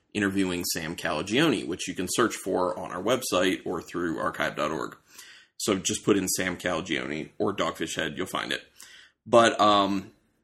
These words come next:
yeah, so this is, like, five and a half years, basically, in the bottle. So hopefully it's good. Dogfish Head beers, the high A B V ones, do have a really good track history of maintaining over time.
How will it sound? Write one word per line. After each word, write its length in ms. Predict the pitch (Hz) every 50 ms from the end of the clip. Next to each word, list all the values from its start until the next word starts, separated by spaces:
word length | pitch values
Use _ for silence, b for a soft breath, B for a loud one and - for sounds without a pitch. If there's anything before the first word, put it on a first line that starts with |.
| _ _ _ _ _ _ _ _ _ _ - _
yeah, 160 | 117 107 92 -
so 120 | - - 131
this 160 | 131 170 -
is, 140 | 226 214 -
like, 300 | 170 151 135 - - - - - - - -
five 320 | - - 92 95 101 110 117
and 80 | 135 127
a 40 | 127
half 320 | 143 143 139 135 135 -
years, 340 | 117 123 143 143 120 - -
basically, 640 | - 92 82 80 - - - - - 85 85 87 -
in 160 | - 95 87 87
the 40 |
bottle. 520 | 92 90 101 110 117 101 - - - - - _ _ _
So 160 | - - 92 92
hopefully 360 | 107 127 120 - 143 123 107
it's 120 | 101 -
good. 300 | - 107 101 90 - B B B B B B B -
Dogfish 440 | 131 151 226 262 - - 240 - -
Head 200 | 214 185 160 135 110
beers, 320 | 113 113 110 101 101 101 - - - -
the 100 | 104 95
high 160 | 104 104 104
A 160 | 104 113 107
B 200 | 104 101 98 98
V 160 | 95 98 98 101
ones, 360 | 107 117 131 135 139 135 - b b b b b b - 104 -
do 240 | 107 135 160 185 190
have 220 | 170 190 165 156
a 60 | 139
really 420 | 110 101 101 104 110 117 117 117 107
good 180 | 98 104 98
track 300 | - - 95 87 87 -
history 580 | - 90 - - - 90 85 76 73 73 65 - -
of 340 | 92 85 71 69 67 - -
maintaining 580 | - 98 92 82 78 - - 87 78 71 71 64
over 160 | 58 57 52 -
time. 400 | - - 50 - - - 92